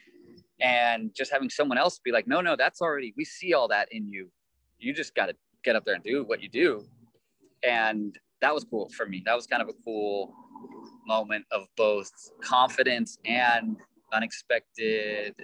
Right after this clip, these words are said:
uh, not sure of the right word here, but just feeling like, "All right, yeah, I guess I am okay at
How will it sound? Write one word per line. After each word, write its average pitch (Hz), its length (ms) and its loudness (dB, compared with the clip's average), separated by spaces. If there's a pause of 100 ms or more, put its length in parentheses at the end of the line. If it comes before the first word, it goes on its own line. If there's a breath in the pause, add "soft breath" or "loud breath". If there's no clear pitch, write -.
(220)
uh, 110 520 2 (1200 soft breath)
not 220 100 -10
sure - 160 4
of 190 80 2
the 160 80 2
right 143 240 4
word 135 220 0
here, 101 180 -2
but 101 100 -12
just - 260 -12
feeling 131 320 -4
like, 113 260 0 (720)
"All 185 100 2
right, 156 160 2
yeah, 190 120 2
I 143 40 -2
guess 170 220 -4
I 165 240 -2
am 160 240 -2 (580)
okay 131 360 2
at 120 120 2